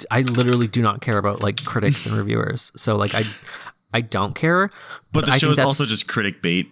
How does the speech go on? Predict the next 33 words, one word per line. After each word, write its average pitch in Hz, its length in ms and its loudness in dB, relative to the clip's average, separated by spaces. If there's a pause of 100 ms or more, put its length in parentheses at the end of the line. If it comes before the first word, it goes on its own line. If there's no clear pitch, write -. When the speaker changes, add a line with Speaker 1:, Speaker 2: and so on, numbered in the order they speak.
Speaker 2:
<laughs> - 100 -6
You 123 220 2
can 127 240 0
tell 113 300 0
it's 98 80 2
Speaker 1:
Oh. 151 140 8
Speaker 2:
critic 95 260 0
bait. 90 240 0 (460)
Speaker 1:
Yeah. 104 400 0 (600)
Speaker 2:
<laughs> 160 100 0 (1080)
So, 120 160 0
of 107 100 -8
course, 117 360 0
they, 101 200 0
they, 95 300 0
they 98 160 0
fell 101 280 0
for 92 200 -2
it - 40 -4
hook, 104 200 -4
line, 92 120 2
and 92 120 2
sinker. 92 480 0 (160)
Speaker 1:
I 190 100 4
mean, 202 320 2
literally 175 380 2
the 165 140 -2
cover 123 460 0
of 110 240 -2
the, 113 120 2
like, 104 320 0 (920)
show 104 580 0
is, 98 260 0